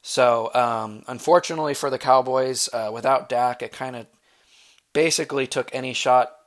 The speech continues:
for them being a real threat in the N F C. So what I'm looking for in this game is, can the Cowboys defense slow down the Cardinals at all?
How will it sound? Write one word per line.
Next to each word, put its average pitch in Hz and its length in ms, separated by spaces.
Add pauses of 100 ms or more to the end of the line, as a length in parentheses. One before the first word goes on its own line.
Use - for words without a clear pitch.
(100)
for - 160
them 120 300
being 120 300
a 107 300 (420)
real 123 240
threat - 320
in 113 60
the 104 100
N 104 100
F 98 100
C. 104 300 (840)
So - 200
what 214 100
I'm 214 100
looking 196 260
for 190 300
in 185 120
this 185 160
game 170 460
is, 147 580
can 160 180
the 156 80
Cowboys 165 460
defense 147 460
slow 135 220
down 127 180
the 117 40
Cardinals 120 420
at 107 120
all? 87 260